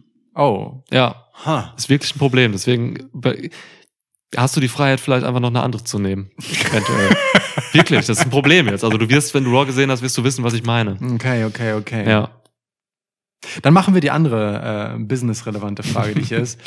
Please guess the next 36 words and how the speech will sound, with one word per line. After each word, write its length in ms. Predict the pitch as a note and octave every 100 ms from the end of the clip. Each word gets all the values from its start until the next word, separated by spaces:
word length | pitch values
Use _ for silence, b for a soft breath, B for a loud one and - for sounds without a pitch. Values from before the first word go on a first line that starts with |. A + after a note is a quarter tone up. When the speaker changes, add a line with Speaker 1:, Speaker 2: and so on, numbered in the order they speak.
| -
Speaker 2:
<laughs> 180 | -
Speaker 1:
Plus, 380 | D#3+ F#3 G#3+ G#3+
ich 100 | -
muss 140 | C#3+ F3
auch 60 | D3+
dazu 240 | D3 -
sagen, 280 | D#3 A#2+ A#2 -
ich 80 | G3+
habe 140 | D3
mir 80 | C#3+ -
irre 220 | G3 G3
den 140 | F3+
Kopf 220 | C3+ F3 -
zerbrochen. 280 | B2+ A#2 B2+
Das 120 | A#2+
war 100 | A#2+
eine 120 | B2
der 100 | B2
ersten 320 | C#3 D#3 -
Fragen, 440 | - D3+ C#3 B2+ B2
mit 100 | A#2
denen 100 | A#2
ich 40 |
mich 140 | A#2 A#2+
beschäftigt 460 | - C#3+ - -
habe. 160 | G#2+ G#2+
Und 60 |
ich 80 | A2+
habe 140 | A#2 A2+
super 320 | A2+ D3+ C#3
lange 200 | B2+ A#2+
dran 160 | A#2+ A#2
geklebt. 480 | A#2 C#3+ C3 C#3 -
Speaker 2:
Oh, 180 | E3 E3
<laughs> 0 |
Scheiße. 440 | - E3 - -